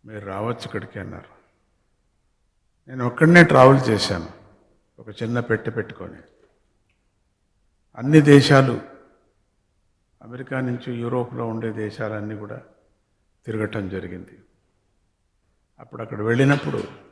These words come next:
అక్కడక్కడ యోగా పటులు, స్వామీజీ దగ్గర నేర్చుకున్న వాళ్ళు యూరోపియన్స్, ఇండియాలో అంత విలువ, విలువ లేకపోయింది అప్పుడు. అందరికీ యోగం అంటే హాస్యం చేశారు.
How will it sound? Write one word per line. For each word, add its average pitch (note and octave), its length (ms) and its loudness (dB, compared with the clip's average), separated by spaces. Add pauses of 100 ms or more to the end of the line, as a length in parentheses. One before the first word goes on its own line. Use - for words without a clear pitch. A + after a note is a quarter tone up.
(1120)
అక్కడక్కడ C3+ 400 -4
యోగా C#3 360 8
పటులు, B2+ 460 0 (100)
స్వామీజీ B2+ 360 -4
దగ్గర A#2+ 300 -4
నేర్చుకున్న A#2 540 -4
వాళ్ళు G2+ 260 -2
యూరోపియన్స్, G#2 800 -2 (1500)
ఇండియాలో C#3 480 4
అంత B2 240 2
విలువ, A#2 440 -2
విలువ A#2+ 400 0
లేకపోయింది A2 580 -2
అప్పుడు. - 320 -14 (1500)
అందరికీ A#2+ 680 -8 (100)
యోగం A#2 320 0
అంటే A2+ 240 -2
హాస్యం G#2 500 -6
చేశారు. F#2+ 480 -12